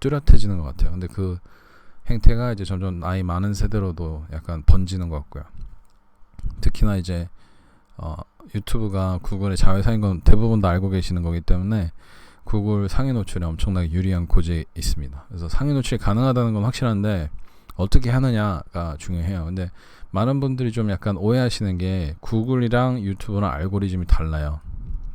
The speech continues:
그래서 요게 가장 핵심이 될 거예요. 여기 보시면 아마존 코리아라는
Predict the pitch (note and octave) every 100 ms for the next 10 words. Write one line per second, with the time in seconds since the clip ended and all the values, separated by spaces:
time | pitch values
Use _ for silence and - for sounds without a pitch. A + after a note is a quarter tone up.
0 | - - E2+ F2 - - - - G2+ G#2
1 | A#2 F#2 F#2+ F#2 F2+ G#2+ - A2 F#2+ E2
2 | C#2 - D2+ D2+ D#2 G2 G2+ G#2 G2 A2
3 | A2+ A2+ F#2 - - - - - - G#2
4 | A#2+ B2+ B2 D3 C3+ C3 C3 B2 A#2+ A#2
5 | G#2+ F#2